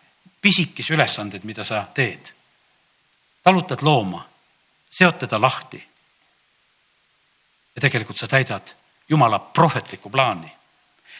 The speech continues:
Kui ma täna seda lugesin, ma nägin seda, et Jumal, sa oled nii suur. No kiitus Jumalale, et sa lubad olla väikeste asjade juures ja tegelikult sa teed suuri asju. Ja, ja kindlasti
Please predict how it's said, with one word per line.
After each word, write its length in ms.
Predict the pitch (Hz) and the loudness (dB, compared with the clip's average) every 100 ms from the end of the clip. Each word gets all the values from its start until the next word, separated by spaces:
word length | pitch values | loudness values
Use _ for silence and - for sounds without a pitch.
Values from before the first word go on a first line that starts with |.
| - | 0
Kui 80 | 170 | 4
ma 100 | 180 | 6
täna 200 | 202 180 | 6 2
seda 200 | 160 156 | 2 2
lugesin, 320 | 202 156 127 | 2 0 -2
ma 80 | 131 | -4
nägin 200 | 185 156 | -4 -6
seda, 200 | - 123 | -8 -10
et 120 | - | -8
Jumal, 200 | 175 139 | -6 -6
sa 100 | - | -6
oled 100 | 107 | -8
nii 80 | 151 | -8
suur. 260 | - - - - _ _ _ _ - | -6 -8 -12 -20 _ _ _ _ -4
No 60 | |
kiitus 280 | - 233 156 | -2 -2 0
Jumalale, 400 | 208 147 98 95 - - - | 2 2 0 -8 -8 -6 -6
et 80 | 151 | 2
sa 100 | 180 | 4
lubad 300 | 214 190 165 | 4 4 4
olla 180 | 185 165 | 2 2
väikeste 360 | 208 208 - 165 | 0 0 -4 -2
asjade 280 | - 117 | -2 -2
juures 320 | 143 107 - - - - - | -4 -4 -6 -10 -14 -16 0
ja 200 | 135 120 - - _ | 2 2 -4 -20 _
tegelikult 380 | 170 156 123 98 | 0 0 -2 -4
sa 100 | - | -10
teed 160 | 107 - | -8 -8
suuri 260 | 110 87 | -6 -8
asju. 320 | - - - - _ _ _ _ - - | -6 -6 -8 -14 _ _ _ _ -12 2
Ja, 180 | 175 143 - | 4 4 2
ja 60 | 202 | 4
kindlasti 520 | 302 311 247 - 214 | 6 6 4 4 0